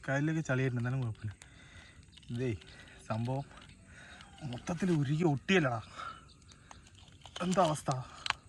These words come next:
ഓ. ഇത്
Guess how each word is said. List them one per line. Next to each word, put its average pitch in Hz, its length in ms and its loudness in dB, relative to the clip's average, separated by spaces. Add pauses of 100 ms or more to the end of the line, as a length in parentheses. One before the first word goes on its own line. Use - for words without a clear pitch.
(880)
ഓ. - 20 -6 (2250)
ഇത് 135 100 -6